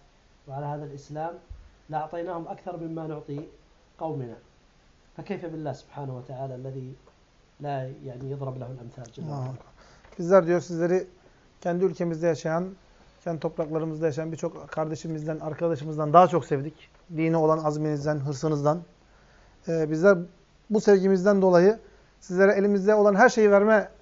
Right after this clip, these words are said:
Speaker 2: duygularındayız. Her, bu hislerdeyiz. Ki Allah teşbihten uzaktır. Siz Allah Teala'nın sizin hakkındaki,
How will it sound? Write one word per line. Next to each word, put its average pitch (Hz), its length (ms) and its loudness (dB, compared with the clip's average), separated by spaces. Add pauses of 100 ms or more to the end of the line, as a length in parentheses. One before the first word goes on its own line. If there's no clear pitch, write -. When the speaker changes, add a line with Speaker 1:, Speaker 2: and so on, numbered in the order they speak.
Speaker 2:
duygularındayız. 160 600 4
Her, 190 280 -4
bu 226 140 0
hislerdeyiz. 170 680 2 (960)
Ki - 100 0
Allah 196 280 6
teşbihten 196 400 -2
uzaktır. 202 360 4
Siz 208 180 -4
Allah 208 240 6
Teala'nın 202 440 6
sizin 214 260 -2
hakkındaki, 202 960 0